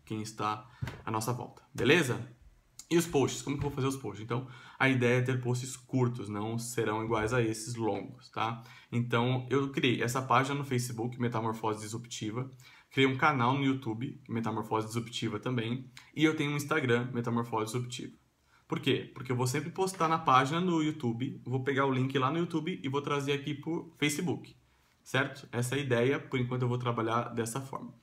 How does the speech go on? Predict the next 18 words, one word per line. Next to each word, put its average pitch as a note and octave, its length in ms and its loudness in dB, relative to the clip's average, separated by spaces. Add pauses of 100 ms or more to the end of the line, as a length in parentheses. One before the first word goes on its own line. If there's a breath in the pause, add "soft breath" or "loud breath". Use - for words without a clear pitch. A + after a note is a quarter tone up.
(440 loud breath)
É, B2 240 8
gostaria D#3 380 4
muito E3+ 320 2
de D3+ 400 -6
entregar, C3 760 2
fazer G#2+ 220 -2
essa, A2+ 320 -2
esse G2 180 -4
post B2 460 2
duas C3 220 4
vezes B2 120 2
por B2 120 -4
semana, C3 360 0
então C3 200 0
na A#2+ 100 2
segunda, A#2+ 400 0
quinta-feira, A#2 560 -2
provavelmente, G#2+ 840 -4